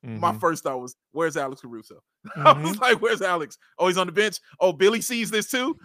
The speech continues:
Speaker 1: Oh, he's gonna <laughs> bring him in now. Thank you, Billy. I appreciate you. Let's go." You know what I'm saying? It's that kind of thing. But, Matt, he's just been amazing for the Chicago Bulls. I can't say enough. Like you said, man, you can't say enough about what he's done.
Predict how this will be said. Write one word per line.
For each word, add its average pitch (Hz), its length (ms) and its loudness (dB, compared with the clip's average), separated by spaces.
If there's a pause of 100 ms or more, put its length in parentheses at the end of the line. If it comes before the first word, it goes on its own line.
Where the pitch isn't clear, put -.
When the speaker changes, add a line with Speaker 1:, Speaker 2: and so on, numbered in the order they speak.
Speaker 1:
Oh, 185 140 2
he's 220 140 0
gonna 226 160 2
<laughs> - 80 -14
bring 269 160 0
him 247 160 -6
in 214 80 2
now. 214 240 0 (180)
Thank 233 200 2
you, 214 80 -4
Billy. 185 420 2
I 170 80 2
appreciate 196 560 -4
you. 156 80 -8 (200)
Let's 165 200 0
go." 143 320 -2 (160)
You 156 120 0
know 175 60 4
what 175 100 6
I'm 175 60 4
saying? 185 300 0
It's 170 160 0
that 170 260 0
kind 151 180 -4
of 135 100 -6
thing. 117 200 -14 (260)
But, 156 140 0
Matt, 165 380 0
he's 185 240 -6
just 143 260 -2
been 127 280 -8
amazing 120 1040 -6 (240)
for 139 100 -2
the 127 80 -6
Chicago 123 480 -2
Bulls. 110 240 -8
I 175 100 2
can't 185 280 -2
say 147 240 0
enough. 120 600 -4 (280)
Like 143 180 -2
you 147 60 -4
said, 131 320 2
man, 127 120 -6
you 185 60 -10
can't 202 220 2
say 175 160 4
enough 143 240 2
about 123 240 -4
what 139 140 -2
he's 123 240 -12
done. 123 360 -6